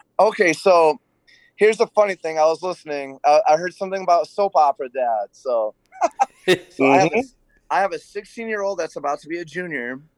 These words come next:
Speaker 1: I have a three-year-old. We started over. That's a, that's a story in itself. Then we just had a baby two weeks ago, our first daughter. She's twenty-three days old. So sixteen,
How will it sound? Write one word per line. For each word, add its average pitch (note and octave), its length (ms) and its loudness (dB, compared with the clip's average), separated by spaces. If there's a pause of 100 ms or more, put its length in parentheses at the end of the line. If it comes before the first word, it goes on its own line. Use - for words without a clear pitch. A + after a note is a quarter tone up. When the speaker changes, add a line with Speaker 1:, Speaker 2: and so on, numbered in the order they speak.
(720)
Speaker 1:
I C#3+ 60 -6
have D3 120 -2
a - 60 -12
three-year-old. C#3 920 -4 (760)
We C3+ 100 -16
started D3+ 380 0
over. C3+ 460 0 (160)
That's C3+ 240 -2
a, E3+ 60 -12 (120)
that's D3 200 -2
a D#3+ 60 -14
story D3+ 340 -2
in D3+ 40 -8
itself. C3+ 540 -2 (340)
Then C#3+ 160 0
we C#3 120 -2
just E3 480 0
had D#3 400 2
a C3+ 80 -8
baby C3+ 300 -6
two C3 240 -16
weeks B2+ 260 -14
ago, C3 180 -4
our G#2+ 160 -4
first B2+ 320 -8
daughter. G#2+ 420 -4 (220)
She's C#3 340 -10
twenty-three D#3 680 -8
days C3 360 -6
old. G#2 420 -6 (500)
So A2 560 0
sixteen, F#3+ 840 -6